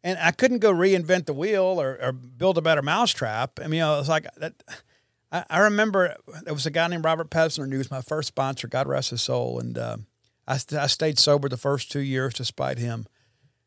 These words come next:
uh, 'cause he told me I couldn't make it. He knew what he was doing, right? He knew that I was one of these ultra competitive people. I needed to be challenged. I didn't, I didn't need to be coddled and, "Oh, it's all gonna be okay."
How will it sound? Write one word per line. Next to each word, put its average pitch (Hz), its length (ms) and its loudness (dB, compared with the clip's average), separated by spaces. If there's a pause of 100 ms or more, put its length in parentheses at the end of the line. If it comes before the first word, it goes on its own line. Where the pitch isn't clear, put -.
(160)
uh, 120 180 0
'cause 117 160 -4
he 123 80 -2
told 131 240 2
me 123 100 -2
I 113 80 0
couldn't 123 240 -6
make 113 220 -8
it. - 100 -14 (680)
He 143 80 -2
knew 160 100 2
what 151 80 2
he 139 60 -2
was 120 120 -4
doing, 151 320 -6 (280)
right? 120 320 -4
He 139 100 -2
knew 170 160 2
that 156 120 2
I 139 100 4
was 135 200 0
one 147 120 -4
of - 20 -4
these 131 120 -6
ultra 143 280 -2
competitive 131 480 -4
people. 135 380 -4 (260)
I 165 120 6
needed 196 260 -2
to 160 60 -6
be 151 100 -8
challenged. 143 600 -8
I 147 120 4
didn't, 170 240 -2 (280)
I 220 60 0
didn't 240 140 2
need 170 140 2
to 127 40 -8
be 127 120 -6
coddled 143 500 0
and, 160 120 -8
"Oh, 196 160 0
it's 180 140 4
all 185 100 -2
gonna 170 140 0
be 143 180 -6
okay." 135 420 -2